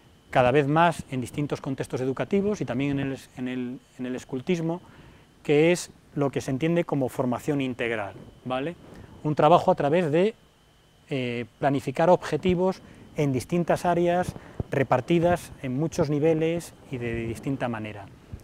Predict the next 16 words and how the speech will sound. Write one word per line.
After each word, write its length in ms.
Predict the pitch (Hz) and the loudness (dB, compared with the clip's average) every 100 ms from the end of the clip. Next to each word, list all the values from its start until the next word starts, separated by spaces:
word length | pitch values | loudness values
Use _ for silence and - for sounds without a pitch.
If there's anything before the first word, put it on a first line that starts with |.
| - | -6
Bien, 260 | 143 135 110 - - - - _ _ - - | 0 0 -2 -14 -20 -20 -20 _ _ -20 -8
en 100 | - | -6
sí 140 | - | 0
mismo, 400 | 165 175 165 180 247 - - - - - - 135 | 0 0 -2 -4 -8 -20 -20 -20 -20 -20 -12 -8
eh, 400 | 123 117 110 107 _ _ _ | -6 -6 -8 -12 _ _ _
la 120 | 143 | 2
ambición 680 | 127 127 120 - 165 165 143 - - - | 2 2 -4 2 4 4 0 -8 -14 -8
de 160 | 127 | -4
alcanzar 400 | 127 123 127 165 | -2 -2 -2 0
muchos 360 | 147 156 160 143 | 0 0 -2 -2
objetivos, 540 | 151 - 131 180 147 | -2 -2 -2 0 0
a 60 | 117 | 2
veces 260 | 131 143 - | 2 2 0
confusos, 640 | 135 117 170 170 143 123 | -8 -2 -2 0 0 -2
difícilmente 480 | 123 135 139 143 127 | -4 -6 -6 -6 -8
diferenciables, 840 | - 123 117 170 160 143 147 | -8 -10 -6 0 0 0 -4